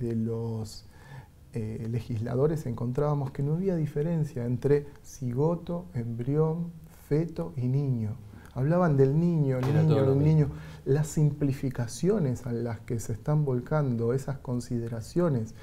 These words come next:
Speaker 1: que van a afectar las libertades de las mujeres, eh, son muy preocupantes, son graves.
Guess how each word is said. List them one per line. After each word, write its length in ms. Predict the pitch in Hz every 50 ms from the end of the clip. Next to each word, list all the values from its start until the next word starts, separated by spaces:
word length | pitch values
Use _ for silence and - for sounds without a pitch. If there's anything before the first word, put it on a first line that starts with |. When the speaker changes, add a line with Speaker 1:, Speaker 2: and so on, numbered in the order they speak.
| - - - - -
Speaker 1:
que 140 | - 120
van 240 | 123 135 180 202 202
a 40 | 202
afectar 640 | 160 - - 143 131 131 - - - 156 147 123 117
las 200 | 117 113 104 110
libertades 920 | 127 123 117 117 123 127 - - 170 180 175 139 120 117 117 113 - - - - - - - - -
de 100 | 120 113
las 180 | 120 123 117 123
mujeres, 580 | 139 135 135 - 190 180 156 156 165 175 - - - - - - - - -
eh, 720 | - 127 123 123 120 120 120 123 120 117 117 127 123 127 131 139 147
son 340 | - - - - 170 196
muy 180 | 190 180 170 160
preocupantes, 840 | 151 147 131 123 127 113 110 - 110 107 110 110 107 113 120 113
son 240 | - - 165 170 156
graves. 540 | 139 139 135 120 113 110 113 120 131 - -